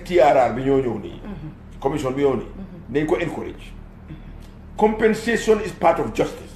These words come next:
Speaker 2: Yes.
Speaker 1: Sharia dafa ne su ma reyee sa doom, mun nañoo toog ñu waxtaan ci price. Su ma ko amee ma fay la, duñ ma yóbbu ko, duñ ma rey.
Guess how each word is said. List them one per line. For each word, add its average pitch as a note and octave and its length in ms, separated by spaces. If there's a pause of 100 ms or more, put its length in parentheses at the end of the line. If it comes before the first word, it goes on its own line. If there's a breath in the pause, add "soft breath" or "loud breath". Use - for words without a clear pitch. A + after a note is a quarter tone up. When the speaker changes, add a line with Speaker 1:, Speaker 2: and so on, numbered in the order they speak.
(120)
Speaker 2:
Yes. - 180 (720)
Speaker 1:
Sharia G#3 420 (1040)
dafa D#3 220
ne F#3 100
su F3+ 120
ma F#3 100
reyee F3 220
sa C3 140
doom, A2+ 300 (500)
mun F3+ 160
nañoo F3 380
toog C3 200
ñu D3 140
waxtaan B2 420 (320)
ci F#3+ 100
price. - 520 (520)
Su - 120
ma F3+ 100
ko F3+ 100
amee E3 180
ma D3 120
fay D3+ 220
la, B2 100
duñ C#3+ 120
ma E3 80
yóbbu D3+ 140
ko, D3+ 160
duñ D#3 100
ma C#3 80
rey. A2 140